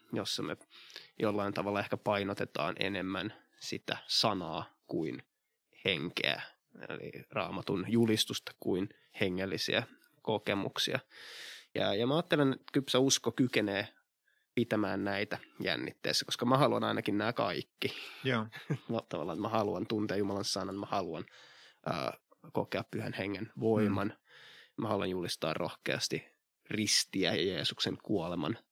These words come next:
Speaker 1: merkitystä, mutta myös sitä, että me saadaan nousta kuolleista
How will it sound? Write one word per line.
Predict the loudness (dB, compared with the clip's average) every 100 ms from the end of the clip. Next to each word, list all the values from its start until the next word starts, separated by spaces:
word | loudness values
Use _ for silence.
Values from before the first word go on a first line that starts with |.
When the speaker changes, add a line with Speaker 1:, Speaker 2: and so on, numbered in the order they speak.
| -2
Speaker 1:
merkitystä, | 6 10 10 6 0 -4 -4 -4
mutta | -4 -4 -2
myös | -2 -2 -2 -2 -2
sitä, | -2 -2 -2
että | -2 -4
me | 0
saadaan | 2 2 -2 -4 -2
nousta | -2 -4 -4 -8 _ _ _ _ _ _ _
kuolleista | -2 0 2 2 0